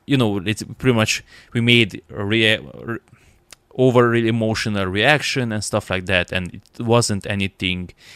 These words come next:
premeditated in the sense that, not premeditated in the sense that a virus, but premeditated in the sense that, uh, let's reinforce these measures because we could have this to gain from it.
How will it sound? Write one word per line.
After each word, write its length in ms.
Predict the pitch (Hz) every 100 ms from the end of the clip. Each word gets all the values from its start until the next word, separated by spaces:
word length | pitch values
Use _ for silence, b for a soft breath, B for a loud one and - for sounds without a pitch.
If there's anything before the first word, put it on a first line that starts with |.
| B _
premeditated 1160 | 123 104 101 131 147 135 131 123 - 113 104
in 140 | - 104
the 120 | 104
sense 380 | - 95 98 87
that, 420 | 95 90 - - b b b b _ _ -
not 280 | 117 117 -
premeditated 640 | 120 110 101 104 101 98
in 40 | 98
the 100 | 95
sense 220 | 101 95
that 140 | 90
a 60 | 92
virus, 540 | 80 104 135 98 101
but 380 | - 95 92 - -
premeditated 640 | 113 107 98 101 95 92
in 100 | 95
the 120 | 92
sense 400 | - 95 92 87
that, 360 | 95 90 - -
uh, 180 | 90 82 B B B -
let's 460 | 107 113 - - - _ -
reinforce 800 | 117 117 107 98 - 104 104 -
these 320 | 101 98 92
measures 680 | 98 110 107 101 98 101 - -
because 400 | 104 - 104 95
we 120 | 107
could 220 | 98 110 92
have 360 | 98 92 85 b b -
this 360 | 101 113 - -
to 140 | 101
gain 380 | 92 104 98 95
from 360 | - - 92 87
it. 220 | 87